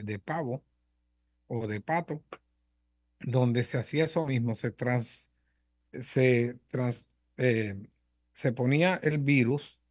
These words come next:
se transportaba de un huevo a otro, de un huevo a otro, hasta que esto alcanzaba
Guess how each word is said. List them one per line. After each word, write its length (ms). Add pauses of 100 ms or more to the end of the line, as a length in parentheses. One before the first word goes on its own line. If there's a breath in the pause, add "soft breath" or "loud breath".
(380)
se 160
transportaba 680
de 140
un 220
huevo 280
a 60
otro, 320
de 60
un 120
huevo 220
a 60
otro, 220
hasta 240
que 240
esto 400 (100)
alcanzaba 960